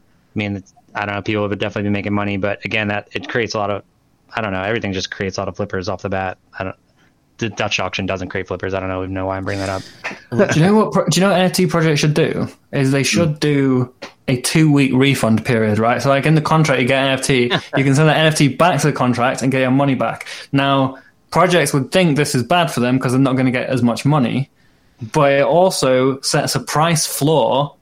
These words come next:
Speaker 2: because people <laughs> can just redeem, so no one ever sells below floor,
Speaker 1: I
Speaker 2: so everything pumps straight away.
Speaker 1: There
Speaker 2: There
Speaker 1: was
Speaker 2: you go.
Speaker 1: someone like this. It was, uh,
Speaker 2: Really?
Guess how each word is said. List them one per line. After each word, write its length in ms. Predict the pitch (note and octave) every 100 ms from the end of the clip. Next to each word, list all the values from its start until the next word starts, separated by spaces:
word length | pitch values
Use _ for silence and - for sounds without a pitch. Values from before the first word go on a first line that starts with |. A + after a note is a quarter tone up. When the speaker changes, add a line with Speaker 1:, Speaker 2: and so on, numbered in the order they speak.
| -
Speaker 2:
because 200 | - C3+
people 280 | D#3+ D#3+
<laughs> 80 | D3+
can 140 | - D#3
just 200 | D#3 D3+
redeem, 360 | C3 E3 D#3
so 80 | C#3
no 140 | D3 D#3
one 120 | D#3
ever 220 | E3 D#3+
sells 260 | D#3 D3 B2
below 320 | C3 C#3+ F3
floor, 320 | - B2+ C3 B2
Speaker 1:
I 100 | B2 -
Speaker 2:
so 120 | C#3
everything 400 | F3+ F3+ D#3+ D#3+
pumps 220 | F3 E3
straight 220 | - E3+
away. 320 | E3 F#3+ D3 - _ _
Speaker 1:
There 160 | A#2 C3
Speaker 2:
There 40 |
Speaker 1:
was 220 | C3 D3
Speaker 2:
you 60 | C#3
go. 80 | C#3+
Speaker 1:
someone 260 | C3+ C#3
like 240 | C#3 E3+ -
this. 420 | G2 F2+ - -
It 140 | -
was, 220 | A2+ A2+ A#2
uh, 200 | A2+ A2
Speaker 2:
Really? 220 | D3 C#4